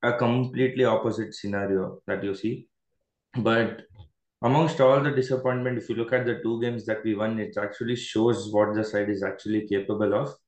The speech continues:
if they played to their true potential and abilities. So that unfortunately came very late for us, which was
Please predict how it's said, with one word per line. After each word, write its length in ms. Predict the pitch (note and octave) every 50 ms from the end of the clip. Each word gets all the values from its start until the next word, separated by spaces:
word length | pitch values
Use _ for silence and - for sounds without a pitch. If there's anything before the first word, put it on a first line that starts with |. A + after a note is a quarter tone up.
| _ _ _ _ _ _ _ _
if 200 | - B2+ B2+ A2
they 320 | B2+ C3+ C3 B2+ B2+ B2+ - - - _
played 320 | - B2 B2 B2+ B2 B2 -
to 100 | C3 A#2+
their 280 | A#2+ A#2 A2 G2+ -
true 260 | A2+ A#2 A#2 A2+ - -
potential 460 | G#2+ G#2 A2 A2 G#2+ - - G#2+ G#2+
and 160 | G#2+ G2+ G2
abilities. 560 | F#2+ F#2 G2 G2 G2 F#2+ F#2+ G2 F#2+ F#2 - -
So 400 | G2+ G2+ G2 F#2+ F#2+ F#2+ F#2+ - _ _ _ _ _ _ _ _ _ _ _ _ _ _ _ _ _ _ _ _ _ _ -
that 320 | A2+ C3+ D3+ D#3 - -
unfortunately 800 | C#3+ C3 B2+ B2+ D3+ C#3+ C#3+ - C3+ B2+ B2+ B2+ B2 B2+ B2+ -
came 200 | B2 A#2+ B2 A#2+
very 220 | G#2 G#2+ B2 B2+ A#2
late 260 | A2+ A2 A2+ A2+ -
for 200 | - A#2 G#2+ A2+
us, 120 | A#2 A2 G#2+
which 180 | G#2 - -
was 360 | A2 A2 G#2 G2 - - -